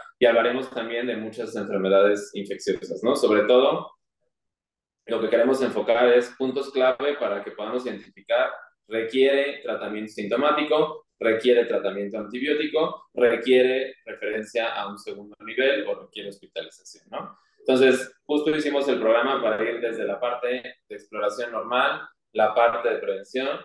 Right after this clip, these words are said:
la parte de detección oportuna y la parte de tratamiento, ya sea de forma ambulatoria o referencia temprana,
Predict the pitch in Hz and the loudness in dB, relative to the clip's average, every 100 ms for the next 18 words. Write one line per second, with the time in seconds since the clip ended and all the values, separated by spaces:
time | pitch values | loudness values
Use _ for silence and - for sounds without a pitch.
0 | _ _ 127 - 113 - 117 101 - - | _ _ -2 0 2 2 2 2 -2 -8
1 | - - 113 113 - 135 143 127 107 98 | -10 -8 -8 -6 -4 -2 -2 0 0 2
2 | 107 110 113 107 98 95 101 113 - 110 | 0 0 -2 -2 -2 -4 -8 -12 -14 -12
3 | 104 101 107 - 107 104 104 101 107 139 | -8 -4 0 0 0 -8 -8 -2 0 2
4 | 139 156 - - _ - 110 107 113 107 | 4 2 0 -8 _ 2 4 4 2 0
5 | 107 110 101 98 101 110 127 - | 0 -2 -2 -2 -2 0 -2 -4